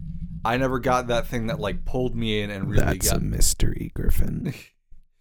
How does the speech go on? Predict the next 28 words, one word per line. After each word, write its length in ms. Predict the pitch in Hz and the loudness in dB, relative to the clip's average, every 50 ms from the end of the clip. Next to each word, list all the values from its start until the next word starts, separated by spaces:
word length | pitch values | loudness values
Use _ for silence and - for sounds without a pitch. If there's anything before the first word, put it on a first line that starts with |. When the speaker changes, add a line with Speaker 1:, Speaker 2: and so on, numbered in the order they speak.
| - - - - - - _ _ _ - | -20 -16 -16 -16 -16 -18 _ _ _ -2
Speaker 1:
Well, 160 | 160 190 220 | -2 -2 2
yeah, 280 | 220 302 285 185 107 101 | 4 6 6 6 4 0
but, 200 | 104 147 139 147 | -2 -2 0 2
like, 220 | 151 143 139 - | 2 2 2 0
there 100 | 156 139 | -6 -6
should 140 | - 147 - | -6 -6 -6
still 260 | - - 202 196 180 | -2 0 0 0 2
be 160 | 165 180 170 | 2 0 0
a 60 | 165 | 0
moment 440 | 151 151 156 156 156 156 147 139 - | 0 0 0 0 0 0 -2 -4 -4
where 260 | 127 123 123 117 117 | -2 0 0 2 2
it's, 220 | 113 107 - - 127 | 0 -4 -6 -4 0
like, 480 | 113 110 104 98 92 - _ - _ _ _ _ _ _ _ _ _ _ _ _ _ _ _ - | 0 2 2 0 -4 -8 _ -20 _ _ _ _ _ _ _ _ _ _ _ _ _ _ _ -8
it 220 | - 135 - - - | -6 -6 -4 0 2
pulls 320 | - 185 175 170 139 131 | 4 4 4 2 2 2
you 160 | 143 139 143 | 0 2 2
in, 160 | 139 120 107 101 | 2 0 0 -4
where, 100 | 101 104 | -4 -2
like, 180 | 104 104 98 - | -2 -2 -4 -4
something 440 | - - 160 147 127 - 143 127 120 | -2 -2 0 -2 -2 -2 -6 -6 -4
happens 440 | 131 131 127 120 - 127 113 104 | -2 -2 -2 -2 -2 -6 -8 -6
and 60 | 107 110 | -8 -6
you're 80 | 110 107 | -6 -4
like, 180 | 104 98 92 | -4 -4 0
"Wait, 220 | 127 143 123 98 90 | 0 0 0 0 -2
what 240 | 104 113 - - | -4 -4 -4 -6
the 60 | - - | -8 -6
fuck?" 360 | - 196 180 190 196 _ | 0 0 0 0 0 _